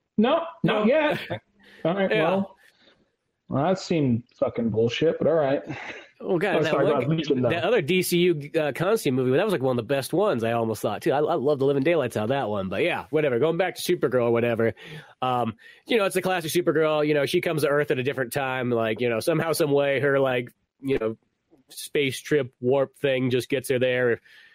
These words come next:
Speaker 2: And, you know, even though she's technically older than Clark, by the time she gets there, you know, she's younger, all that classic stuff.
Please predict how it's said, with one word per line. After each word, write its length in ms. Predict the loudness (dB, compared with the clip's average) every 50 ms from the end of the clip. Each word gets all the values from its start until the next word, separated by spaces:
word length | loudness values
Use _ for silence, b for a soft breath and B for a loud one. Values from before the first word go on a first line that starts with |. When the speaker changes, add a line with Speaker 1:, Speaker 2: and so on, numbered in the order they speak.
| B B
Speaker 2:
And, 360 | -4 -2 -2 -2 -4 -6 -4
you 120 | -4 -2 0
know, 100 | 0 0
even 160 | 2 2 2
though 80 | 0 0
she's 160 | -2 -2 -4
technically 260 | -4 -2 0 0 2
older 240 | 2 2 2 2 2
than 100 | 0 0
Clark, 280 | 0 -2 -2 -2 -2
by 60 | -2 -2
the 60 | -2
time 200 | -2 -4 -4 -4
she 160 | -4 -4 -4
gets 240 | -2 -4 -4 -2 0
there, 200 | 0 0 2 2
you 80 | 2 0
know, 80 | 0
she's 160 | 0 0 0 0
younger, 260 | 0 0 0 0 0
all 80 | 0
that 160 | 0 -2 -2 -2
classic 380 | -2 -2 -2 -2 -4 -6 -8
stuff. 340 | -6 -4 -4 -2 -2 -4 -6